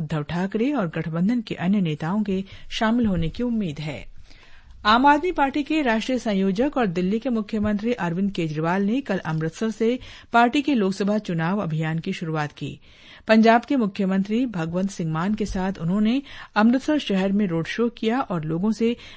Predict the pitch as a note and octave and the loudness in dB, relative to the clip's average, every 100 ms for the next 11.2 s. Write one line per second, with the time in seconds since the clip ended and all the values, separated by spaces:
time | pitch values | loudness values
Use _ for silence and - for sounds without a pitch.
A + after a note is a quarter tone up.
0 | - G#3+ A#3+ C4+ D4 C#4+ - G#3 B3 C4 | 2 6 6 4 2 2 2 2 2 0
1 | F#3 E3+ E3+ E3 G3 G3+ G#3+ C4 - F3+ | 0 -2 -2 -2 0 0 0 -2 -2 -4
2 | G3+ A3+ F3 D#3+ E3+ E3 D#3 D#3+ G#3 G3+ | -2 -2 -2 -2 -2 -2 -4 -4 -4 -2
3 | F3 D3+ E3 F3 A#3+ G#3+ E3 D3+ D3+ C#3+ | -4 -4 -4 -2 -2 -2 -4 -4 -4 -4
4 | - A#2+ - - - - - - - - | -6 -10 -12 -20 -20 -20 -20 -20 -20 -20
5 | - - - - A#3+ D4 D4 E4 F4+ F4 | -20 -20 -20 -6 2 2 4 4 2 4
6 | C#4+ D4 D4 D4+ B3 A3+ A3+ B3 C#4 A3+ | 2 2 2 0 2 0 2 2 2 2
7 | A3 A#3 A3 G#3 G#3+ A3+ A3 A3 F#3 G3+ | 2 0 0 0 -2 -2 -2 0 0 0
8 | G#3+ G3+ G3 G3 F#3 F#3 G3 E3+ F3 F3 | -2 -2 -6 -6 -4 -4 -4 -4 -4 -4
9 | E3+ E3 A3 G#3+ G#3+ A3+ F4+ - F#3 - | -4 -4 -2 0 0 -2 -4 -8 -10 -6
10 | E3+ F3 F#3 F#3 F3+ E3 - F3 F3+ G#3 | -4 -2 -4 -6 -6 -8 -6 -6 -6 -6
11 | D4 | -6